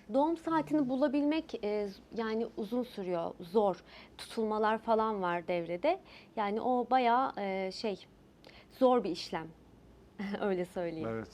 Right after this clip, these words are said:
Speaker 2: bayağı,
Speaker 1: Hı hı.
Speaker 2: e,
Speaker 1: Evet.
Speaker 2: tarihleri karşılaştırıyorsunuz,
Speaker 1: Evet,
Speaker 2: değil
Speaker 1: evet.
Speaker 2: mi?
Speaker 1: Bayağı bir bilgi girmeniz gerekiyor. Kişiye de bir sürü soru soruluyor bununla ilgili. Birazcık
Speaker 2: Hı.
Speaker 1: zor bir işlem.
Speaker 2: Evet.
Speaker 1: <laughs>
Speaker 2: Şimdi gök-,
Speaker 1: Meşakkatli.
Speaker 2: gökyüzü çok hareketli. E, neredeyse korona başladığından beri sürekli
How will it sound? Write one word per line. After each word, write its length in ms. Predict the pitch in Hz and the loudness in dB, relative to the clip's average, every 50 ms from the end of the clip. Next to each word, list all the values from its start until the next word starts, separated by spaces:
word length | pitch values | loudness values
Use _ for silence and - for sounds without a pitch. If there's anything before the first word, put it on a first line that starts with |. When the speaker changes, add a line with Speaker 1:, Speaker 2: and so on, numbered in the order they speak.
| - - - | -18 -12 -4
Speaker 2:
bayağı, 460 | 113 117 120 123 117 113 123 143 135 | -2 0 0 2 2 2 0 0 -2
Speaker 1:
Hı 60 | 123 | -4
hı. 40 | 120 120 214 | -4 -4 -4
Speaker 2:
e, 80 | 214 220 | -2 -2
Speaker 1:
Evet. 240 | 202 180 175 - - | -2 -2 -4 -4 -4
Speaker 2:
tarihleri 540 | 127 123 120 120 113 104 101 113 127 127 123 | -2 0 0 0 -2 -4 -6 -4 -4 -4 -2
karşılaştırıyorsunuz, 720 | - 120 110 104 - - 104 98 - - - - 269 262 233 | -2 -2 -2 -2 -4 -8 -10 -10 -10 -8 -4 -2 0 0 0
Speaker 1:
Evet, 100 | 226 208 | 0 0
Speaker 2:
değil 100 | 262 233 | 0 0
Speaker 1:
evet. 100 | 214 - | -2 0
Speaker 2:
mi? 80 | 196 | 2
Speaker 1:
Bayağı 340 | - 302 311 294 285 277 233 | 4 6 6 6 6 6 4
bir 100 | 269 226 | 2 0
bilgi 360 | 247 233 226 202 202 240 196 | 0 -2 -2 -2 -2 -4 -2
girmeniz 480 | 208 214 185 175 190 185 175 170 170 - | 0 -2 0 0 0 0 -2 -2 -4 -6
gerekiyor. 540 | - 175 165 170 - - - 240 269 254 - - | -6 -4 -4 -6 -8 -4 -4 -2 -2 -2 -4 -8
Kişiye 340 | - - - - 254 254 208 | -12 -8 -4 0 0 2 2
de 80 | 214 190 | 0 -2
bir 120 | 214 202 | -2 -4
sürü 220 | 202 - 208 180 | -4 -6 -10 -10
soru 240 | - - - 185 170 | -10 -6 -6 -6 -6
soruluyor 400 | 165 - 185 175 165 165 165 160 160 | -6 -6 -6 -6 -4 -4 -6 -6 -8
bununla 260 | 165 165 165 165 165 | -10 -12 -10 -10 -10
ilgili. 420 | 165 160 160 156 175 190 240 359 370 - - - - - - | -10 -10 -10 -10 -8 -6 -6 -6 -6 -8 -18 -20 -14 -6 -4
Birazcık 360 | 226 214 196 190 214 262 - - | -2 -2 -2 -2 -4 -6 -10 -4
Speaker 2:
Hı. 60 | - | 0
Speaker 1:
zor 240 | 220 208 208 190 185 | 2 4 4 2 0
bir 60 | 180 | -4
işlem. 320 | 175 - - - 160 156 - - - 214 202 | -8 -8 -8 -8 -8 -8 -8 -10 -10 -4 -2
Speaker 2:
Evet. 200 | 233 220 208 202 - - - - | -2 -2 -2 -6 -10 -18 -14 -10
Speaker 1:
<laughs> 300 | - 269 285 262 240 220 | -8 -8 -8 -8 -12 -14
Speaker 2:
Şimdi 380 | - - - - 165 190 185 196 | -14 -12 -10 -6 -4 -2 0 0
gök-, 140 | - 120 131 | 0 2 4
Speaker 1:
Meşakkatli. 560 | 165 190 185 180 202 185 180 - - 170 165 - - - - | 4 4 4 2 -4 -6 -6 -6 -10 -12 -12 -12 -16 -12 -4
Speaker 2:
gökyüzü 760 | 127 139 160 180 175 - - 139 131 117 110 123 143 160 147 - | 0 0 0 0 -2 -6 -6 -6 -6 -4 -4 -4 -4 -4 -6 -4
çok 220 | - 156 147 - | -4 -4 -4 -2
hareketli. 560 | 135 113 110 92 - 107 98 - - 107 123 | -4 -4 -4 -6 -6 -10 -10 -8 -4 -2 -2
E, 240 | 139 135 - 123 113 110 110 107 107 110 104 | -2 -2 -6 -8 -8 -6 -6 -6 -8 -8 -6
neredeyse 420 | 135 127 127 117 113 110 - - - - - | -4 -4 -4 -4 -6 -10 -14 -18 -18 -10 -8
korona 420 | 117 117 120 120 123 123 120 113 | -6 -4 -4 -4 -4 -4 -4 -2
başladığından 720 | 117 120 117 - - 123 113 110 117 117 120 120 117 113 110 | -2 -4 -4 -4 -8 -8 -8 -8 -8 -10 -10 -10 -8 -8 -8
beri 100 | 117 113 | -10 -10
sürekli 560 | - - 120 120 117 117 - - 127 127 | -10 -6 -6 -6 -6 -8 -6 -4 -4 -4